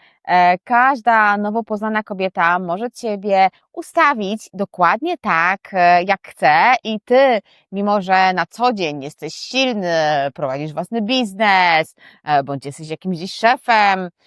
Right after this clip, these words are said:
e, i ogarniasz wszystkie rzeczy, tak ulegasz tej kobiecie, że ona tak naprawdę okręca ciebie wokół palca, a później zaczyna ciebie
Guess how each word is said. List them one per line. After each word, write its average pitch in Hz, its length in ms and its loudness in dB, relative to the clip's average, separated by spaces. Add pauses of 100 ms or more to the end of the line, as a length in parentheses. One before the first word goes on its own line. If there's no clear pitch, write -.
(180)
e, 175 240 0
i - 160 -2
ogarniasz 233 500 0
wszystkie 214 300 -10
rzeczy, 202 580 0 (440)
tak 339 260 0
ulegasz 254 400 0
tej 254 180 -8
kobiecie, 202 720 0
że 208 400 2
ona 226 400 2
tak 214 120 -10
naprawdę 214 340 -4
okręca 220 420 -6
ciebie 214 240 -8
wokół 214 260 -12
palca, 214 640 0
a 214 220 2 (280)
później 254 640 0
zaczyna 226 400 -4
ciebie 202 480 -2